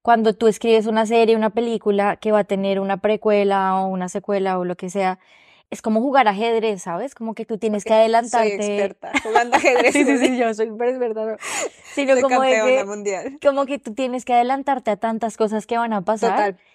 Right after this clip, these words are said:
Speaker 1: Que cuando hagas la historia y hagas tu secuela, todo tiene que encajar.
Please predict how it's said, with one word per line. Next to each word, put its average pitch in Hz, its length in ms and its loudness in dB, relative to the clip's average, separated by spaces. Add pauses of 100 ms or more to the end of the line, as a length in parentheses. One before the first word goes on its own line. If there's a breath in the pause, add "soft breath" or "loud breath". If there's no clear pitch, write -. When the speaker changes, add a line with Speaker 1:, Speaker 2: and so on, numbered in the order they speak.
(200 soft breath)
Speaker 1:
Que 247 280 0
cuando 233 380 2
hagas 208 340 2
la 220 120 -2
historia 220 360 0
y 196 40 2
hagas 190 220 -2
tu 202 100 -8
secuela, 220 440 -2
todo 233 200 -2
tiene 196 240 -4
que - 80 -8
encajar. 190 460 -4